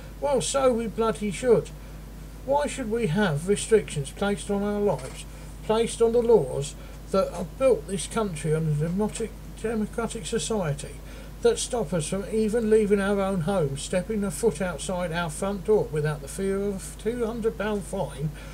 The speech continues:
imposed by a young twenty-one, twenty-two-year-old police officer that's overzealous and wants to get his figures up so he gets promotion? And the government makes rules to back him up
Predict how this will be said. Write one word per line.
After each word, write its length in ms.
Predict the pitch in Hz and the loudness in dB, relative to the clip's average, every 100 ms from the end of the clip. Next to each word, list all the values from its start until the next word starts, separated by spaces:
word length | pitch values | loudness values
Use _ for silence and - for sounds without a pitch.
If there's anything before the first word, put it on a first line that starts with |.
| - - - | -14 -14 -6
imposed 800 | 180 185 - 254 196 160 185 - - - - | -2 -2 0 2 2 2 -2 -6 -12 -14 -4
by 220 | 190 196 190 | 0 2 2
a 40 | |
young 380 | 196 226 233 214 | 2 0 0 -2
twenty-one, 720 | - 240 - 233 214 170 156 | 0 0 0 -2 -2 0 -2
twenty-two-year-old 1120 | 147 214 214 220 - 220 208 202 190 196 160 | 2 2 2 -4 -2 0 2 2 2 0 0
police 340 | 202 202 - 165 | 2 2 2 -2
officer 400 | 147 147 165 156 | -2 -4 0 0
that's 180 | 147 | 0
overzealous 800 | 180 180 160 180 151 165 131 143 139 | -2 -2 -2 -2 0 0 -2 -6 -2
and 120 | 147 | 0
wants 220 | 156 - | 0 -2
to 100 | 147 | -4
get 160 | 151 147 | -2 -2
his 160 | 156 | -4
figures 420 | - 170 143 131 | -4 -4 -4 -6
up 160 | - - | -10 -8
so 140 | 160 | -2
he 80 | 143 | -2
gets 240 | 143 147 - | 0 -6 -4
promotion? 640 | 147 143 156 - - - - - - - - - - - - | -2 0 0 -4 -8 -12 -12 -14 -14 -14 -14 -14 -14 -14 -4
And 240 | 190 190 | 0 2
the 120 | 185 | 0
government 600 | 175 233 226 180 160 196 - | -2 2 2 4 2 0 -4
makes 380 | 180 190 180 - | 0 0 0 -2
rules 380 | 185 165 139 - | 0 0 0 -4
to 160 | 180 151 | -4 0
back 300 | 175 151 - | -2 -2 0
him 200 | 156 170 | 0 0
up 160 | 151 | -4